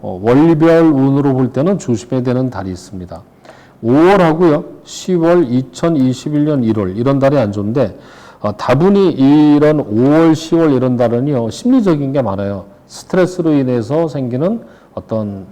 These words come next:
음, 건강에 대한 문제 이런 겁니다. 그다음에 이천이십일 년 일월은 이런 해는 뭐 다치거나 부상을 입거나 이럴 수도 있기 때문에,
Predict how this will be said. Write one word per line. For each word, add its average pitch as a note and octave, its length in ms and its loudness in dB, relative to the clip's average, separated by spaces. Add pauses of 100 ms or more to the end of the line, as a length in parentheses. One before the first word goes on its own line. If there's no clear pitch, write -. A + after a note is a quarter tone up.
음, G2 320 -12 (320)
건강에 A#2 460 0
대한 A#2 200 -2
문제 G2 380 -8 (320)
이런 A2+ 240 0
겁니다. F2+ 380 -14 (300)
그다음에 D#3 340 2
이천이십일 D3 680 -2
년 D3+ 180 0
일월은 B2+ 580 0 (380)
이런 C3 240 0
해는 C3+ 240 -2
뭐 G2 120 -10
다치거나 C3+ 760 -2
부상을 C#3 500 -2
입거나 A2 300 -8
이럴 C#3 260 0
수도 D#3 300 -6
있기 C3+ 400 -4
때문에, C#3+ 520 -2